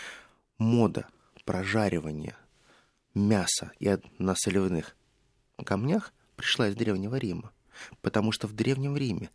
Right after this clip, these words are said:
соль стоила фантастически дорого. А спил из соли или, а, отрубленной такой вот каменной соли, он всегда использовался для того, чтобы можно было чуть-чуть просолить мясо,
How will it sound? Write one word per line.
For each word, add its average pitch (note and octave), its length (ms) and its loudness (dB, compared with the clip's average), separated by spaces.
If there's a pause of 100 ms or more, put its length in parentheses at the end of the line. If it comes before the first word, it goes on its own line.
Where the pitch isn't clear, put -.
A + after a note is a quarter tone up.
(120)
соль D#3+ 480 2 (400)
стоила A#2 360 0 (140)
фантастически - 760 -2
дорого. F2 500 -8 (580)
А G#2+ 160 2
спил A#2 520 2 (420)
из A2 280 2
соли - 640 0 (340)
или, A2+ 240 4
а, A#2 300 6
отрубленной G2+ 580 2 (260)
такой - 240 -2
вот F#2+ 140 0
каменной F2+ 500 0
соли, F3+ 420 0 (440)
он A#2+ 80 2
всегда A2+ 420 2
использовался F2 640 0
для E2+ 140 -2
того, B2+ 400 0 (220)
чтобы - 280 -2
можно C3 260 0
было A#2 380 0 (520)
чуть-чуть C3+ 420 0
просолить D3+ 560 2
мясо, F#2 460 0